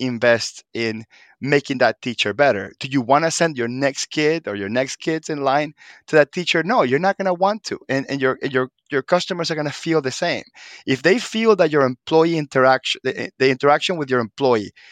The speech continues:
three years ago, it's just about as basic as it was three years ago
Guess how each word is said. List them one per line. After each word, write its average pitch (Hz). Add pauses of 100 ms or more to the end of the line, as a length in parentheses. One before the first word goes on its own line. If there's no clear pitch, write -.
(220)
three 175
years 160
ago, 101
it's - (500)
just -
about 156
as 120
basic 135 (460)
as 127
it 120
was 123
three 135
years 131
ago 120